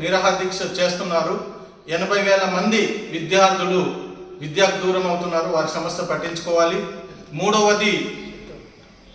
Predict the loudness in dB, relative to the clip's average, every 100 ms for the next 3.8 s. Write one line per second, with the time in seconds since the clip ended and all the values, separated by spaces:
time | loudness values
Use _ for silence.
0 | -20 -20 -20 -20 -20 -20 -20 -18 -4 2
1 | 2 6 6 6 4 0 0 2 2 2
2 | 2 2 2 2 2 2 2 0 0 0
3 | 4 4 6 2 2 0 -2 -6